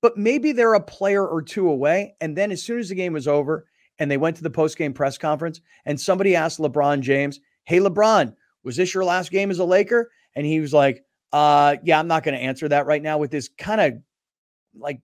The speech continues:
blank eating grin on his face. I'm telling you, man,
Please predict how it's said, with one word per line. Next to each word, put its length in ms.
blank 480
eating 380
grin 480
on 160
his 140
face. 420
I'm 140
telling 300
you, 80
man, 320